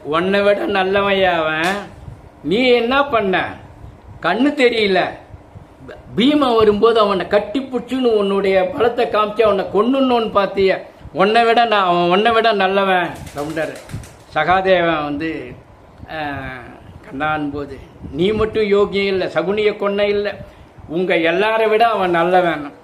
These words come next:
சரி, அவன் அந்த அல்டிமேட் எய்ம் அச்சீவ் ஆகலையே, எங்க நாங்கெல்லாம் உயிரோட இருக்குமா? அட பாவிகளா, நீங்க உயிரோட இருந்தா செத்த பொணம்டா. உங்க பிள்ளைங்களை சாகடிச்சிட்டாங்களே.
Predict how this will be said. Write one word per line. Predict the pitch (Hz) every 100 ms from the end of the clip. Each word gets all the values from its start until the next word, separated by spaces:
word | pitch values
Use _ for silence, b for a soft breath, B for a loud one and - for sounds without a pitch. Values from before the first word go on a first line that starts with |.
| -
சரி, | - 302 269 277 349 - - -
அவன் | 202 262 240
அந்த |
அல்டிமேட் | 208 254 330 302 285
எய்ம் | 269 233 247 233
அச்சீவ் | 214 269 269
ஆகலையே, | 226 214 214 214 208
எங்க | 208 220 202
நாங்கெல்லாம் | 247 254 254 226
உயிரோட | 226 226 196
இருக்குமா? | 202 214 202
அட | 180 175 175 -
பாவிகளா, | 175 190 208 196 190 196 269 - B B B
நீங்க | 190 214 208
உயிரோட | 196 208 220 226 226 220
இருந்தா | 202 196 208
செத்த | 190 196 190 - 247
பொணம்டா. | 247 247 220 247 214 202 190 170 - B B B
உங்க | 190 202 196 214
பிள்ளைங்களை | 254 269 254 226
சாகடிச்சிட்டாங்களே. | - 214 214 214 214 190 202 190 180 165